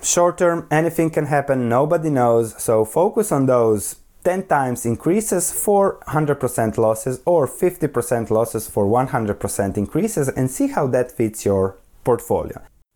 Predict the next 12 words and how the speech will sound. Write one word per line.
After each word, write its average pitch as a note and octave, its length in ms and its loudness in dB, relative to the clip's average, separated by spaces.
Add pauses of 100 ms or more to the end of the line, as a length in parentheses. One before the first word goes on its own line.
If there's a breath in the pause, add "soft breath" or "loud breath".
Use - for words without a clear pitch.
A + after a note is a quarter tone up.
(200)
Thanks A#3 220 -2
for G3+ 180 0
listening. E3+ 600 0
If A3+ 160 -2
you A3 60 -4
have G#3+ 180 -2
any G#3 160 0
comments, G3 800 -2 (100)
please G#3 460 0 (180)
let G#3 260 0
me G3+ 80 -2
know. E3 480 2